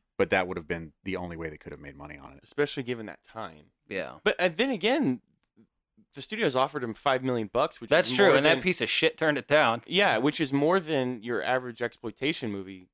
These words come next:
Speaker 2: would get, uh, get an offer for in nineteen eighty-one or nineteen seventy-nine.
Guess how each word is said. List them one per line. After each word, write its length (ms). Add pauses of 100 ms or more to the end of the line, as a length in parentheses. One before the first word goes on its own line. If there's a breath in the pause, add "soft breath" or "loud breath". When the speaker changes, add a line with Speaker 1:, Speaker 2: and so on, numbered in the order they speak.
Speaker 2:
would 240
get, 180 (420)
uh, 300 (140)
get 120
an 80
offer 200 (100)
for 160
in 140 (100)
nineteen 400
eighty-one 380
or 60
nineteen 160
seventy-nine. 680